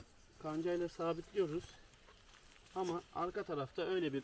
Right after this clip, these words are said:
alan maalesef yok. Bu model için yok.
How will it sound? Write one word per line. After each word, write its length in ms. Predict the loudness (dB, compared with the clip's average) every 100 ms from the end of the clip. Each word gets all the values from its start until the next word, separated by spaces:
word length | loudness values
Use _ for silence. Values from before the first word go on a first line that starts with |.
| 4
alan 320 | 4 6 2 -4 -14 -20 -20 -6
maalesef 600 | 0 2 2 0 -4 0
yok. 180 | 2 2 0 -14 -18 -18 -18 -18 -18 -10 2
Bu 80 | 6
model 280 | 8 8 4
için 220 | 0 0
yok. 200 | 2